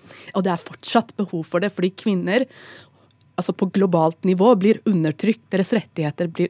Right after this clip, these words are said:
undertrykt, og eksempler på det har vi også dessverre sett nå den siste tiden i Norge, når retten til selvbestemt abort har blitt, eh, både, eh, gjenstand for forhandlinger og blitt innskrenket. Og så er jeg enig i at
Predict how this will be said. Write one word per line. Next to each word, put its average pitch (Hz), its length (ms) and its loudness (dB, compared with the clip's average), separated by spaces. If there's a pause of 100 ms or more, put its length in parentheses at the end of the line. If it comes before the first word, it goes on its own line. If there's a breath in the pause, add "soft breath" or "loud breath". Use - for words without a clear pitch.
undertrykt, 165 540 -2
og - 100 -2
eksempler - 560 -8
på 254 160 0
det 247 80 0
har 240 80 -6
vi 247 80 0
også 240 320 -2
dessverre 196 560 0
sett 196 320 -2
nå 175 140 2 (340 loud breath)
den 190 140 -2
siste - 420 -4
tiden 165 320 -2 (400 loud breath)
i 180 160 0
Norge, 170 400 0 (320 loud breath)
når 170 240 0 (160)
retten 170 400 -2
til 175 80 -4
selvbestemt 156 640 -6
abort 170 320 -4
har 147 240 -4 (240 soft breath)
blitt, 156 400 -8 (320 soft breath)
eh, 147 240 -8
både, 165 400 2 (320 loud breath)
eh, 180 320 4 (240)
gjenstand 170 560 0
for 160 240 -4 (160 soft breath)
forhandlinger 170 800 -2 (240 soft breath)
og 190 300 2
blitt 175 180 0
innskrenket. 151 800 -6 (320 loud breath)
Og 233 80 2
så - 160 0
er 320 140 6
jeg 320 260 2
enig 202 320 0
i 339 60 2 (100)
at 240 160 -2